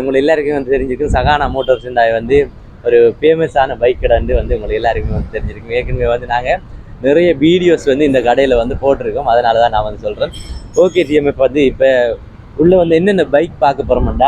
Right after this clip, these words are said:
இந்த இருக்கு வேசன் த்ரீ, அதுக்கப்புறமா வந்து எஃப் ஜெட், அதுக்கப்புறமா பல்சர், அதுக்கப்புறமா வந்து நிறைய மக்களுக்கு வந்து பிடிச்ச பைக் வந்து என் எஸ் ஒன்று இருக்கு. அதுக்கப்புறமா வந்து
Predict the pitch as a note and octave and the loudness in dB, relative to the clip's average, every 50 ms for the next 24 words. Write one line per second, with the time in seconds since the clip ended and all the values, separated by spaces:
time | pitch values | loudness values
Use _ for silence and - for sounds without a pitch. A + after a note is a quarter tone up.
0 | D3+ D3 C3+ C3 C3+ C3 B2+ B2 B2 B2 B2 A#2+ A#2+ B2+ B2 - B2+ B2 B2 A#2 | 2 2 0 0 0 0 0 0 0 2 2 4 4 2 2 0 -2 0 2 2
1 | - - - - B2+ A#2+ A#2+ B2+ B2+ B2 A#2+ A#2 - C3 B2 B2 B2 A#2+ A#2+ A#2+ | 2 4 4 2 2 2 0 -2 0 0 0 0 0 0 0 -2 -2 -2 -4 -6
2 | A#2+ C3 C#3+ C#3 - - - D#3 C3+ B2+ B2 B2 B2+ - - B2+ B2 A#2 A#2 A2+ | -6 -4 -4 -4 -4 -2 -2 0 2 2 0 0 -2 -6 -6 -6 -4 -4 -4 0
3 | C3 C#3 D3+ D3+ C#3+ - E3 D#3 - - - - - - - - C#3+ E3+ - E3+ | 0 0 0 0 -2 -2 0 2 2 2 2 4 4 4 4 4 4 2 4 2
4 | E3 - - D#3 D#3 D3+ C#3+ C#3+ C#3+ C#3+ C#3+ C#3+ C#3+ C#3+ C#3 C3 C3+ C#3+ D3+ E3 | 0 0 0 -2 0 0 0 0 0 0 2 4 4 4 4 2 2 2 4 4
5 | F3 E3+ D#3 C#3+ C#3+ C#3 C#3+ C#3+ C#3+ C3+ B2+ C3+ C3 B2+ B2+ - - C#3+ D3 C#3+ | 4 4 2 2 0 -4 -2 0 -2 0 0 -2 -2 -2 -2 -4 -4 -8 -8 -2
6 | - C3+ A#2 B2 C3 B2+ A2+ A#2+ B2 A#2 A#2+ B2 C3+ D#3 D#3+ D#3+ D#3 - - B2 | -2 -2 0 2 0 0 0 -2 -4 -4 -2 -4 -4 -2 -2 -2 -2 -2 -2 -4
7 | A#2+ A#2+ A#2 A#2+ B2+ A#2 C3+ E3+ F3+ - - - - - - - B2+ D3+ E3 D3 | -4 -4 -6 -6 -6 -6 -6 -8 -8 -8 -12 -20 -20 -16 -6 -2 0 0 2 2
8 | D#3 D3+ D3+ - E3 F3 E3 D#3+ D3+ D3 C#3+ C#3+ C#3+ | 2 0 0 0 -2 0 2 2 2 2 0 0 -2